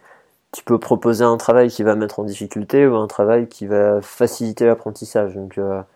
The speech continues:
Enfin bon, c'est des réflexions qu'on a en ce moment, euh, entre nous. Et puis bon, moi, je suis un peu biaisé par mon master parce que c'est, c'est un master en, en sciences de l'éducation quand même. Donc,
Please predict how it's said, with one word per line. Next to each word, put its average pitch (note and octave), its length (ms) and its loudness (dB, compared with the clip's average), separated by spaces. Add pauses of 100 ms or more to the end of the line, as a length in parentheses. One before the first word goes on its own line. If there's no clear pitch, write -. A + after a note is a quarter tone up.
(480)
Enfin - 180 0
bon, E2+ 160 -6 (120)
c'est G#2 320 0 (260)
des G#2+ 140 2
réflexions A#2+ 440 0
qu'on A2+ 180 -6
a A2 40 0
en A2 120 0
ce - 140 -12
moment, A2 280 -2
euh, G2+ 180 0
entre G#2 360 -6
nous. A#2 240 -4
Et G2+ 160 -4
puis - 180 -14
bon, G2 140 -10
moi, G2+ 100 -14
je G2 60 -20
suis - 80 -10
un G2 60 -10
peu G2+ 120 -8
biaisé G2+ 320 -6
par G2 160 -10
mon F#2+ 140 -12
master G2 380 -12
parce - 160 -20
que F2+ 100 -16
c'est, - 260 -14 (500)
c'est - 120 -14
un F#2+ 40 -8
master F#2+ 320 -8
en, F2+ 200 -10
en G2+ 40 -14
sciences G2 200 -10
de G2 60 -6
l'éducation F#2+ 460 -10
quand G#2+ 120 -10
même. G#2+ 180 -10
Donc, G#2 160 -14